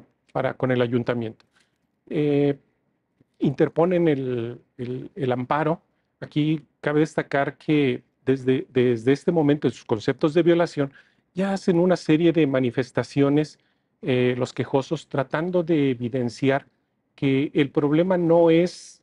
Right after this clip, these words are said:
eh, tan sencillo como mirarlo en lo que en ese momento sucedió, sino que trae un trasfondo social,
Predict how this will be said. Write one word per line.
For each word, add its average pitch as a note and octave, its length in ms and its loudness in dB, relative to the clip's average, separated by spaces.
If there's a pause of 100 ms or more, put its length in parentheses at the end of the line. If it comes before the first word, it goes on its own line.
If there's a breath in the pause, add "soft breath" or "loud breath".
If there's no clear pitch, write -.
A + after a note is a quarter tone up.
eh, D3 440 -2 (720)
tan D3 180 -2
sencillo D3 560 0
como D3 220 -2
mirarlo C#3 640 0 (440)
en D3 200 0
lo B2+ 120 -2
que C3+ 100 -6
en C3+ 80 0
ese F3 160 -4
momento C3+ 380 0
sucedió, C3 420 -2 (280 soft breath)
sino C#3 280 -4
que C3+ 120 -6
trae E3 260 -2
un F#3 120 -4
trasfondo D#3 760 0 (340)
social, C#3+ 580 -2